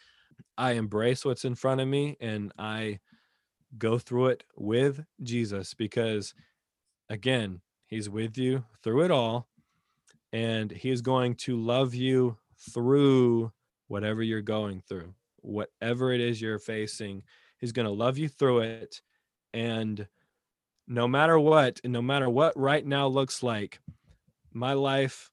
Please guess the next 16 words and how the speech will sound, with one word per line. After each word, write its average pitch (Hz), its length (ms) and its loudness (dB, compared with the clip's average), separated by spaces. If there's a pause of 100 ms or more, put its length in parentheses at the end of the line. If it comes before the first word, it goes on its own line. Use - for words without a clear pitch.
(180)
is, - 520 -6
is 110 220 -6
built 139 400 -2
on 117 160 -4
this 107 240 -8
one 135 320 2
single 127 480 -2
fundamental 120 600 -2
truth, 104 460 -4 (160)
and 107 160 -6
it's 107 200 -8
that 110 280 -8 (760)
regardless 127 580 2
of 110 180 -2
the 98 80 -10
past, 143 580 -2